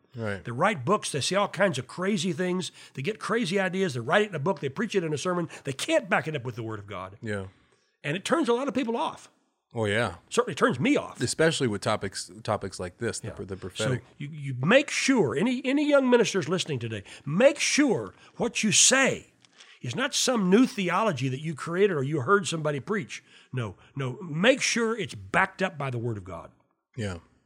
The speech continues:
Speaker 1: For, for, uh, preachers in this day and age, how do they f-, how do they f-,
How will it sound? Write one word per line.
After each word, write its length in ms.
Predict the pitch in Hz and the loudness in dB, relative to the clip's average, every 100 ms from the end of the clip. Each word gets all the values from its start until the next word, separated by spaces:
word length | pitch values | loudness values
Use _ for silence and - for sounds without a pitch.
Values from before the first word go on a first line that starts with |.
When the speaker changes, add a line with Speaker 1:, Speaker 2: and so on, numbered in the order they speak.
| _ _ _ | _ _ _
Speaker 1:
For, 340 | 143 131 117 - | 0 0 0 -4
for, 340 | 120 113 113 | -2 -2 -2
uh, 440 | 110 107 104 101 95 - _ _ _ | -2 0 0 0 -2 -8 _ _ _
preachers 500 | - 139 131 127 104 - | -6 -4 -2 -2 -2 -2
in 180 | 107 104 | -4 -2
this 240 | 113 - | -2 -4
day 180 | 110 107 | -4 -4
and 80 | 104 | -2
age, 200 | 104 - | -4 -2
how 140 | 123 | -2
do 80 | 139 | 0
they 120 | 123 | -2
f-, 180 | 101 - - | -6 -10 -6
how 120 | 139 | -2
do 80 | 147 | -2
they 100 | 135 | -4
f-, 160 | - | -6